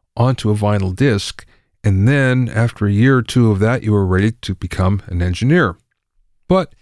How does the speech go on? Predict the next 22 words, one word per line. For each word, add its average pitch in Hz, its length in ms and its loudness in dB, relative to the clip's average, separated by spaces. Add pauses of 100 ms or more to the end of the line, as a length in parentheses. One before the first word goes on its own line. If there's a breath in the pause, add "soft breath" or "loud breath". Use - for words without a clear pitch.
(180)
in 165 220 2
general, 139 520 2
assistants - 640 -2
have 101 140 0
traditionally 101 560 -2
learned 107 340 0
from 87 160 -12
producers 131 640 0
and 98 100 0
engineers 101 600 0
in 90 100 -4
major 98 260 -4
studios. 104 640 -2 (800 loud breath)
That 170 200 0
being 175 220 2
said, 143 420 0
there 110 160 0
are 110 220 0
fewer 147 640 2
commercial 117 460 -2
studios 107 560 0
than 95 160 -6